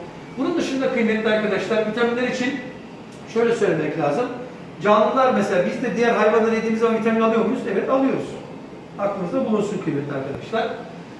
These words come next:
Vitaminlerden hemen girişte söyleyeceğim önemli nüanslardan bir tanesi kıymetli arkadaşlar. A ve kıymetli arkadaşlar D vitamini karaciğerde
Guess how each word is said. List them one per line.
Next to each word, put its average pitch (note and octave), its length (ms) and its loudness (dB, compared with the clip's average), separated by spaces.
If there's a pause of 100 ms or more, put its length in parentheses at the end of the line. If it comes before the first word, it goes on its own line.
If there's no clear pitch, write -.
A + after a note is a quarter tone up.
(360)
Vitaminlerden D4 720 2
hemen C4 380 2
girişte G#3+ 360 0
söyleyeceğim G3 560 2 (100)
önemli G#3+ 280 0
nüanslardan F3 520 0 (120)
bir - 40 -12
tanesi - 360 -2
kıymetli D#3 360 -4
arkadaşlar. D3+ 540 0 (580)
A A3 480 4 (540)
ve A3+ 260 4
kıymetli G3+ 380 2
arkadaşlar - 360 0 (200)
D A3 220 6
vitamini G3 540 2 (520)
karaciğerde A3+ 880 4